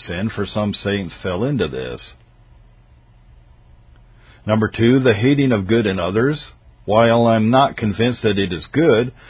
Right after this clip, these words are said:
but in my light do judge it to be evil, yea, the speaking against it, yea, the persecuting of it in that case is not the sin against the Holy Ghost. For all these will be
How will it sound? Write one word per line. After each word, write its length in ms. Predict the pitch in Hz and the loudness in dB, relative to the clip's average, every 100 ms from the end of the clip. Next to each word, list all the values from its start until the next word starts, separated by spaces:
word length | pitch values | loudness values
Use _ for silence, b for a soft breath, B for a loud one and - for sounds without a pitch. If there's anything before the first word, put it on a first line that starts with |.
| B B | B B
but 140 | 117 120 | 2 4
in 100 | 113 | 4
my 140 | 107 | 4
light 300 | 107 117 110 | 4 4 2
do 120 | 107 | -2
judge 300 | 90 107 101 | 0 2 2
it 100 | 104 | -2
to 80 | 92 | -6
be 120 | 85 | -6
evil, 680 | 92 117 151 113 98 110 - | 0 0 2 2 0 0 -2
yea, 200 | 107 113 | 0 2
the 120 | 107 - | 2 0
speaking 300 | 127 123 110 | 0 0 -2
against 460 | 98 104 147 - | 0 -2 -2 -2
it, 180 | 107 98 - | -2 -2 -2
yea, 240 | 110 117 | 0 2
the 100 | 113 | 2
persecuting 800 | 101 - 131 - 113 - 117 107 | 0 -2 -2 -2 -6 -2 -2 0
of 160 | 110 127 | 0 0
it 100 | 104 | 0
in 140 | 117 | -2
that 240 | 143 90 78 | -2 -4 -4
case 240 | 98 98 113 | -4 -4 -6
is 140 | 98 | -4
not 220 | 117 110 | -2 -2
the 100 | 95 - | -4 -6
sin 160 | 113 98 | -6 -4
against 400 | 95 98 95 - | -4 -6 -6 -8
the 120 | 85 | -6
Holy 280 | 92 82 69 | -6 -6 -4
Ghost. 640 | 110 156 76 57 - - B B B B | 0 0 0 -6 -18 -20 B B B B
For 140 | 117 120 | 4 6
all 220 | 127 107 | 6 4
these 260 | 127 135 | 2 2
will 140 | 107 110 | 2 2
be 140 | 104 | 2